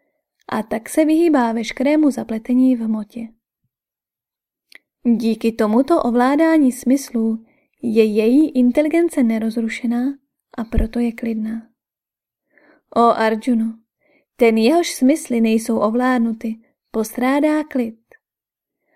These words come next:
Jak tedy může být kdy šťastný? Arjuna byl zmaten. Krišna doporučuje jógu a ovládání smyslů.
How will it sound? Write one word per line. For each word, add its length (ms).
Jak 300
tedy 260
může 360
být 160
kdy 200
šťastný? 720
Arjuna 480
byl 180
zmaten. 520
Krišna 380
doporučuje 680
jógu 480
a 80
ovládání 580
smyslů. 540